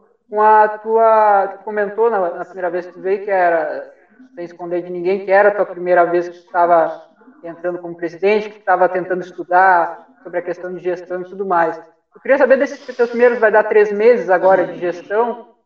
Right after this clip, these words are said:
quais, quais foram os maiores desafios que tu, tu acha que tu já en-, que tu enfrentou nesses primeiros três meses? E, e o que, que mais, assim, de diferente que tu,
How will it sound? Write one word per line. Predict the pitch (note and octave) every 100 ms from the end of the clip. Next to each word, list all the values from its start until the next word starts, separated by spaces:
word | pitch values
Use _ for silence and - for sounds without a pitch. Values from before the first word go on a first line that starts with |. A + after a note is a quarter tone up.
| _ _
quais, | G#3+ B3+ B3+
quais | - A#3+ A#3
foram | B3+ B3 A#3+ A#3
os |
maiores | A3+ G#3 G#3+ G#3+
desafios | G3 A3 G#3 G3+ A3 A3+ A3
que | F#3
tu, | - F#3 F3 F3 E3 D#3+ - _
tu | F#3
acha | F#3 F#3
que | -
tu | F#3
já | F3+
en-, | F3
que | - _ -
tu |
enfrentou | F3+ F3 F3 F#3
nesses | F3+
primeiros | F3+ F3 F3
três | E3+ D#3
meses? | F3 G3+ A3 A3 A3 _ _ _ _ -
E, | F#3+ G3 F#3+ F#3+ G3
e |
o | G3
que, | G#3+
que | A#3+
mais, | A3 A3+ A3+
assim, | A3 A#3
de | G#3 G#3
diferente | G3 - G#3 G3 G#3+ A3
que | -
tu, | F#3 F3 D#3+ D#3